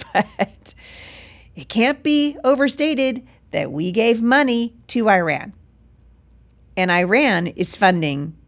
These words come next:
Hamas. And it was the United States who gave the money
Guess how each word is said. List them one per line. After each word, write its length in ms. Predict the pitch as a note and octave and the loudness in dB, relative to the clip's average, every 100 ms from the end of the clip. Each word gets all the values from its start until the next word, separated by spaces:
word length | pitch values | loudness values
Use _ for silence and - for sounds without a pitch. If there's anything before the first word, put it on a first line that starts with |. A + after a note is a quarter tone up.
| _ - _ - _ _ - | _ -20 _ -20 _ _ -8
Hamas. 440 | D#3 - - - _ _ _ _ _ _ _ _ - _ _ _ _ - | -6 -6 -10 -12 _ _ _ _ _ _ _ _ -20 _ _ _ _ -2
And 160 | G3 | 0
it 40 | G3 | 2
was 180 | G#3 F#3+ | 0 -2
the 80 | |
United 360 | G#3 G#3 G#3 F#3+ | -2 0 0 0
States 340 | C#4 D4+ - | 0 0 0
who 60 | A#3+ | -2
gave 280 | F#3 E3 D#3 | -2 -2 -4
the 100 | E3 | -2
money 440 | E3+ D#3 D3 D3 | -2 -2 -6 -10